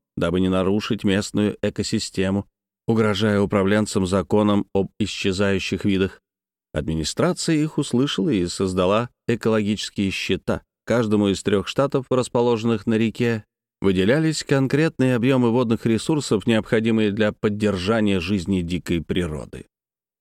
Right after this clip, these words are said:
Но при прошествии времени ненадежная схема перестала работать. Воды стало не хватать для всех видов, берущих из реки воду.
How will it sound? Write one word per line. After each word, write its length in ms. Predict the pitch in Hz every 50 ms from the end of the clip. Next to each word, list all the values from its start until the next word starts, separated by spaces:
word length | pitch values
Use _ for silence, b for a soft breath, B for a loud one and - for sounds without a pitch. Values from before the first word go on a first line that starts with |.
| _ _ _ _ _ _ _ -
Но 100 | 104 139
при 160 | 143 160 170
прошествии 760 | 170 - 170 165 165 156 - 196 196 175 - - - 160 147 131
времени 600 | 123 147 170 175 165 160 156 151 147 143 131 - _ _ _ _ _ -
ненадежная 640 | 101 107 110 107 107 127 139 143 120 110 95 87
схема 460 | - - - 120 127 131 135 131 123 - _ _ _ _ _ _ _ _
перестала 540 | - 147 147 135 - - - 113 104 104 104
работать. 580 | 104 104 92 73 73 67 - - - - - - _ _ _ _ _ _ _ _ _ _ _ _ -
Воды 340 | - 92 107 110 147 165
стало 340 | 151 - - 170 160 156 151
не 120 | 151 151 139
хватать 420 | - - 143 135 - 165 151 127
для 200 | 110 113 127 127
всех 360 | - - - 131 117 104 -
видов, 380 | 110 120 131 123 110 110 104 98
берущих 540 | 98 104 101 104 104 95 - - 98 - 107
из 120 | 95 87
реки 280 | 92 98 90 - 101 95
воду. 340 | 90 80 69 60 - -